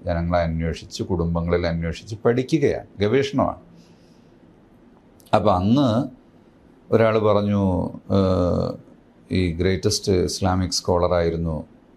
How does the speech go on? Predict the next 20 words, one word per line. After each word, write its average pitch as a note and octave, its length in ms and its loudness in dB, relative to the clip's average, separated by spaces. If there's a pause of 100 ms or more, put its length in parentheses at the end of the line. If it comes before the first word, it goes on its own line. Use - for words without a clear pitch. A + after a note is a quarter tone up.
(180)
പ്രവാചക E2+ 420 0
പത്നി E2 580 -2
ആയിഷ E2 400 -2 (360)
റളിയല്ലാഹു E2 600 -2
അൻഹ. D#2+ 260 -4
അപ്പോൾ E2+ 200 0
അവർ G#2+ 160 2
പറഞ്ഞിട്ടുണ്ട് G2+ 840 0 (580)
രണ്ട് G2 300 4
വർഷം G2+ 420 2
വരെ F2 200 2
നിൽക്കുള്ളൂ. E2+ 640 2 (1040)
അപ്പോൾ F#2+ 180 0
ഒരാൾ C#3+ 200 2
പറഞ്ഞു, B2+ 640 2
"അല്ല, C3+ 540 0 (200)
എൻ്റെ F#2+ 280 2
നൈബർ A2+ 640 2
ഒരു B2+ 300 0
പെണ്ണുണ്ട്, G#2+ 540 2